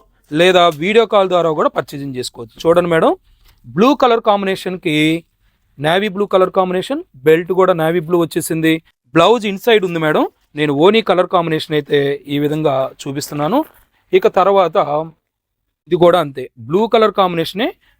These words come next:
మనకి డిజైన్ అయితే చేంజ్ అయింది. ఓపెన్ చేసినటువంటి పిస్తా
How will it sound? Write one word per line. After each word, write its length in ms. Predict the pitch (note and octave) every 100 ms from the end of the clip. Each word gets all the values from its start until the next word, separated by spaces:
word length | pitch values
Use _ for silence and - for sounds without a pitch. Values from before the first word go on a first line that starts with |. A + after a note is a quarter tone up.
| D#3+
మనకి 260 | D#3+ D#3+ D3+ D3+ D#3 _ _ _ _ B2
డిజైన్ 400 | C3+ E3 A3+ G#3+
అయితే 160 | G3 F#3 -
చేంజ్ 300 | D#3+ E3+ E3+
అయింది. 260 | D#3+ D#3 B3+ B3+ F#3
ఓపెన్ 260 | G#3 A#3 G#3
చేసినటువంటి 500 | F#3 F#3 E3+ E3 D3+
పిస్తా 240 | F#3 -